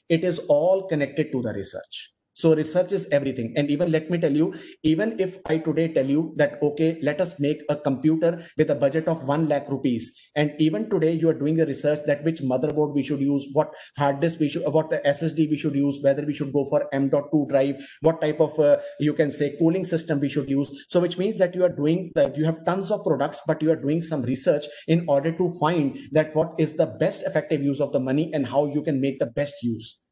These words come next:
So whatever the problem is in front of you, everybody, whatever the problem is in front of you, and you are giving your thought how to solve that problem, you are actually doing the research. So even today, I tell you,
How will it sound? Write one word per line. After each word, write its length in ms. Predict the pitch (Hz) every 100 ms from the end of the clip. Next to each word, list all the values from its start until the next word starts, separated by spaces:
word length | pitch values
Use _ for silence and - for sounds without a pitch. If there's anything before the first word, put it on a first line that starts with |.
| _
So 140 | - 170
whatever 600 | 135 170 - 180 214 240
the 100 | 247
problem 420 | 175 156 160 175
is 100 | 160
in 140 | 170 165
front 260 | 143 139 147
of 140 | -
you, 240 | 131 120 -
everybody, 600 | 143 156 135 139 160 - - - 135
whatever 640 | 175 170 - 156 160 214
the 100 | 214
problem 460 | - 160 147 165 165
is 120 | 143
in 120 | 160
front 260 | 151 143 147
of 100 | 151
you, 260 | 156 160 160
and 160 | 139
you 140 | 135 156
are 200 | 156 117
giving 240 | - 147 170
your 160 | 156 156 -
thought 300 | 160 135 - - -
how 240 | 160 170 175
to 100 | 175
solve 420 | - 131 160 180
that 180 | 175 -
problem, 480 | 139 127 156 170 - -
you 160 | 156
are 120 | 175 -
actually 480 | 139 - 160 165 160
doing 240 | 131 127
the 140 | 123 113
research. 640 | 104 - 85 - - - _ _ _ _ _ _ _ _ _ _ _
So 180 | - 165
even 280 | 165 160 220
today, 260 | 202 190 202
I 80 | 165
tell 180 | 160 151
you, 180 | 170